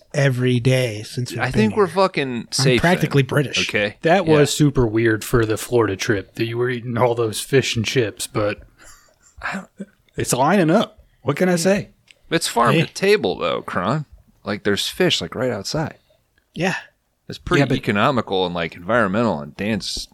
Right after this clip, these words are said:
Speaker 2: front.
Speaker 3: Yeah, but Dan's been pouring
Speaker 1: And mercury
Speaker 3: mercury onto
Speaker 1: level.
Speaker 3: his fish.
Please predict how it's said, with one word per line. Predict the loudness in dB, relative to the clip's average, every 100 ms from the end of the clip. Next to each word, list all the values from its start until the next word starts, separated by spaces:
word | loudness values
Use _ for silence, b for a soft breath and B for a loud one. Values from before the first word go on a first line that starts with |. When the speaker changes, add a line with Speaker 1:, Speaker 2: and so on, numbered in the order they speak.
| _
Speaker 2:
front. | -14 -10 -10 -14 _ b b b _ _
Speaker 3:
Yeah, | 0
but | 0 2
Dan's | 2 2 2
been | 0
pouring | 0 2 0
Speaker 1:
And | 2
mercury | 2 2 2 0 0
Speaker 3:
mercury | 0
onto | 2 2
Speaker 1:
level. | 0 -2
Speaker 3:
his | -2
fish. | -2 -2 -2 -4